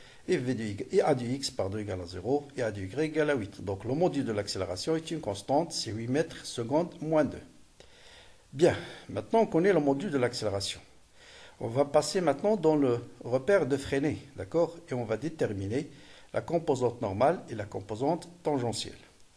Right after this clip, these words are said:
Je rappelle, la plus simple à calculer, c'est la composante tangentielle,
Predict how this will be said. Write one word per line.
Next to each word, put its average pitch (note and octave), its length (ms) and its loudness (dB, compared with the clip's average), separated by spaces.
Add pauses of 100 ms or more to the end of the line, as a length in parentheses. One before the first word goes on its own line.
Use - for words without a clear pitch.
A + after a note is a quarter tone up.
(640)
Je G2 80 -10
rappelle, E3+ 460 4 (180)
la G2+ 80 -8
plus F3 220 -6
simple F#3 340 6
à D3 80 2
calculer, C#3+ 420 0
c'est C#3 200 0
la C3 100 6
composante D#3+ 520 -2
tangentielle, C#3 600 0